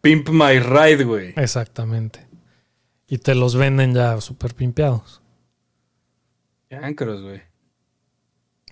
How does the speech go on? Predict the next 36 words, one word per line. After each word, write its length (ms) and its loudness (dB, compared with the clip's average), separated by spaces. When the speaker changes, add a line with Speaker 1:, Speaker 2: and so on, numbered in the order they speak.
Speaker 2:
Pero 220 0
no 60 0
me 100 2
acuerdo 260 0
por 160 -10
qué 140 0
llegamos 340 -2
aquí. 240 -12
Speaker 1:
Em, 840 4
Speaker 2:
Estamos 300 2
hablando 360 2
de 60 0
los 180 -6
guachos. 560 -6
Speaker 1:
Ajá, 500 -2
exacto, 420 -4
que 80 -4
había 380 2
como, 360 -4
Speaker 2:
Ah, 240 0
que 120 -2
había 180 2
Speaker 1:
como 80 2
Speaker 2:
como 640 0
Speaker 1:
geeks 360 -2
de, 200 -2
Speaker 2:
submundos 720 0
Speaker 1:
de 60 -6
Speaker 2:
en 40 -4
Speaker 1:
todo, 100 0
Speaker 2:
todo, 260 2
güey. 200 -4
Speaker 1:
güey. 80 -10
Speaker 2:
Entonces, 400 -12
sí. 140 -8
Speaker 1:
Ey. 320 -6